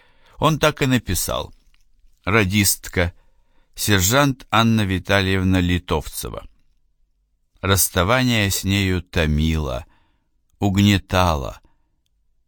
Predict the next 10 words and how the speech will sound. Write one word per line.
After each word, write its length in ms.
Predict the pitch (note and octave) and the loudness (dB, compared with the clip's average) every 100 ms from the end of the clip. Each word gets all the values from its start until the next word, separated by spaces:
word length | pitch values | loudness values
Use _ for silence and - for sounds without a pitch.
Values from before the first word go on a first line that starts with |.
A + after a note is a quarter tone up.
| - | -8
Как 260 | - F#2 - | -2 0 -2
она 260 | C#2+ C2 | -6 -8
там? 300 | - - A1 - - _ _ _ _ _ _ | -10 -12 -12 -16 -20 _ _ _ _ _ _
Сроки 440 | - E2+ F#2 F2+ | -2 2 2 2
уже 320 | G2+ F2 F#2 | 0 0 0
подходят. 760 | F2+ F2 - E2 F2+ D2+ - - _ _ _ _ _ - | -2 -4 -6 -4 -4 -6 -12 -20 _ _ _ _ _ -2
Не 100 | F2+ | 0
сегодня-завтра 960 | F#2 F2+ F#2 G2+ G2 E2+ F#2+ G2+ - F#2 | 0 0 0 0 -2 0 0 -2 -4 -2
должна 480 | F2+ E2 D#2 F2 | 0 -2 0 0
родить. 580 | F2+ E2 C#2+ E2 - - | 0 -2 -4 -6 -6 -14